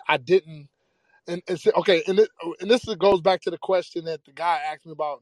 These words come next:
not working with Sad and Yellow Hill and them. Um, not, that is, that's not the case. Um,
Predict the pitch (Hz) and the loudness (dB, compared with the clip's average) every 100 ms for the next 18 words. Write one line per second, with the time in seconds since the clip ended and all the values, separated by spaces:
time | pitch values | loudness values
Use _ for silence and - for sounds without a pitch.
0 | 143 170 143 147 175 - 156 139 156 147 | -10 -8 -6 -2 -4 -4 -18 _ -8 -8
1 | - _ _ - - 180 180 170 165 143 | -12 _ _ -20 -4 0 0 0 2 2
2 | 143 180 175 147 165 165 160 165 165 160 | 2 0 0 -2 -6 -6 -6 -6 -6 -8
3 | _ _ _ - 165 151 139 135 160 175 | _ _ _ -6 -4 -4 -6 -16 -6 -6
4 | 139 151 165 156 147 156 175 175 160 - | -4 -4 -4 -6 -6 -4 -4 -4 -6 -6
5 | 135 180 170 139 - _ _ _ - 151 | -4 2 2 2 -16 _ _ _ -2 0
6 | 143 135 | -2 -6